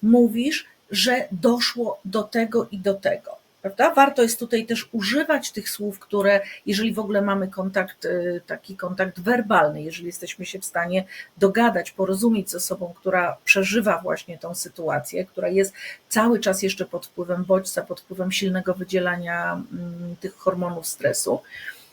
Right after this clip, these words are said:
Czyli bądź, parafrazuj,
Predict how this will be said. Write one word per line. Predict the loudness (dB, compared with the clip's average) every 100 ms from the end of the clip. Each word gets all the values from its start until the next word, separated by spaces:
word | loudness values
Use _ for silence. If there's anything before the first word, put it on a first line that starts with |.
| _ _ _ _ _
Czyli | 0 2 2 -2 _ -2
bądź, | 6 8 6 2 -4 -6 _ _ _ _ _ _ 2
parafrazuj, | 6 6 4 4 4 4 4 4 4 0